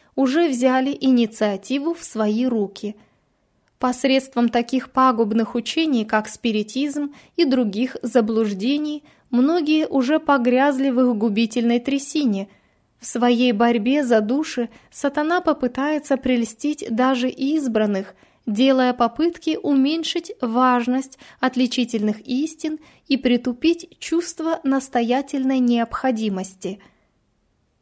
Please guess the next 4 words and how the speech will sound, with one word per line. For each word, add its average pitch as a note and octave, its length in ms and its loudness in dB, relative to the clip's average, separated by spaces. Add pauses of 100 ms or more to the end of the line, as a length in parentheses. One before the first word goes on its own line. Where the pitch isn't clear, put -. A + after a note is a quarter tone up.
(360)
Люди, C4+ 400 4
занятые B3 520 4
светскими A#3 640 2
делами A#3+ 720 2